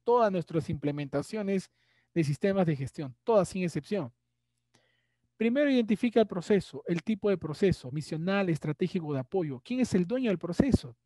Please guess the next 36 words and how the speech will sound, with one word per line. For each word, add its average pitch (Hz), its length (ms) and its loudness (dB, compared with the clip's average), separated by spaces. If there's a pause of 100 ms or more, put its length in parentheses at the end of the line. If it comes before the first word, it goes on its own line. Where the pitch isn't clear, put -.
(400)
¿Cuál 226 160 8
es 220 140 6
el 208 120 6
objetivo? 160 640 0 (360)
¿Cuáles 190 300 4
son 196 140 -2
las 185 180 4
entradas, 160 460 2
los 147 140 -2
requerimientos, 160 720 0 (180)
las 143 220 4
solicitudes? 147 640 -2
¿Quién - 200 -4
es 262 120 2
el 220 140 4
proveedor 190 560 2
de 170 60 4
esos 170 200 0
requerimientos? 151 880 -2 (500)
¿Cuáles 233 260 8
son 240 140 0
las 233 140 8
salidas? 180 600 2
¿A 170 100 -2
quién 226 260 -2
le 208 60 2
entregas? 180 640 4
¿Quién 214 140 -2
es 202 100 0
el 196 140 0
cliente? 165 800 0 (840)
¿Cuáles 220 260 8
son 240 220 -4
tus 233 140 -6
principales - 680 2
actividades? 160 1200 0